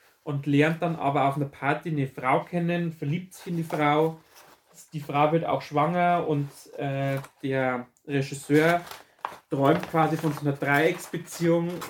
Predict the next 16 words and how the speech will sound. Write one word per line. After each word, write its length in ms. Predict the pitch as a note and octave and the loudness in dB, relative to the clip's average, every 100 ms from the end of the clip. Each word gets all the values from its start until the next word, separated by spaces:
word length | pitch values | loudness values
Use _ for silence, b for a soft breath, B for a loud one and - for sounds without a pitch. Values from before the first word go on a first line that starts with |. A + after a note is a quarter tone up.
| - | -4
äh, 180 | D3 C#3 C#3 | 0 2 4
während 300 | D3+ D#3+ D3 | 2 2 0
halt 260 | D3 C#3+ | -2 -2
die 100 | - | -6
anderen 440 | D3 E3+ F3+ E3+ E3 | -4 -2 -2 -2 -6
zwei, 600 | - D3+ D3+ E3 E3 - b b b b b b _ _ - | -6 0 2 2 2 -4 b b b b b b _ _ -10
ja, 460 | D3+ C#3+ D3+ D#3 - - | 0 4 4 2 -4 -6
<laughs> 120 | E3 | 0
ich 120 | G3+ | 2
sag 140 | E3 E3+ | 4 6
jetzt 180 | E3+ E3+ | 4 4
mal, 140 | D#3 | 4
davon 360 | D#3 E3 D3+ D3+ | 4 2 0 2
wenig 280 | F3+ A3 | 0 -2
begeistert 560 | - F#3 E3 F3 F#3+ E3+ | -2 2 4 4 0 -6
sind. 240 | - F3 | -2 -2